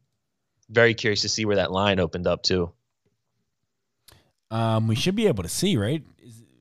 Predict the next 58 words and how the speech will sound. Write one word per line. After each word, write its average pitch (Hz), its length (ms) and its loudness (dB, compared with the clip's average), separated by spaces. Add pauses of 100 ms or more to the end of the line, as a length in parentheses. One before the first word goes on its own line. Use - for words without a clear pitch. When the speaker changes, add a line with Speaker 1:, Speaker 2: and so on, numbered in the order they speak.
Speaker 1:
Yep. 143 100 -2
Speaker 2:
it - 20 -12
should 190 180 -10
be 120 100 -6
Speaker 1:
I'll 104 60 -6
put 101 80 -8
it 92 40 -8
Speaker 2:
posted. - 280 -10
Speaker 1:
up. 127 80 -12
I - 960 -14
think 180 60 0
Speaker 2:
Take 180 100 6
Speaker 1:
that 277 40 4
Speaker 2:
a 269 40 2
Speaker 1:
game 113 100 4
Speaker 2:
guess 135 300 6
Speaker 1:
will - 60 0
be 92 60 2
Speaker 2:
before 135 160 0
you 123 80 2
Speaker 1:
Sunday, 120 220 4
Speaker 2:
look. - 220 -6
Speaker 1:
right? 104 140 -6
Speaker 2:
Take 180 180 -4
a 202 60 0
guess 147 320 0
before 113 280 -6
you 101 100 -2
look. 90 360 -12 (720)
Speaker 1:
Okay. 87 340 -6 (340)
You 160 140 4
pull 190 260 10
it 156 60 8
up, 135 500 4
I'll, 107 320 0
I'll 98 180 0
Speaker 2:
Yeah. 87 140 -2
Speaker 1:
guess. - 260 -8 (840)
Speaker 2:
Let 76 80 -20
me 78 80 -20 (100)
take 80 160 -20
a - 40 -20
peek. - 360 -20 (520)
Speaker 1:
I'm 143 260 -4
gonna 175 220 2
say, 98 560 4
I 135 160 4
might 165 240 2
be 113 160 -2
so 101 380 0
far 90 260 -2
off 82 180 -4
here. 85 140 -8
Let 90 120 -2
me 120 100 0
think 95 220 -2
about 80 380 -10
this. - 380 -12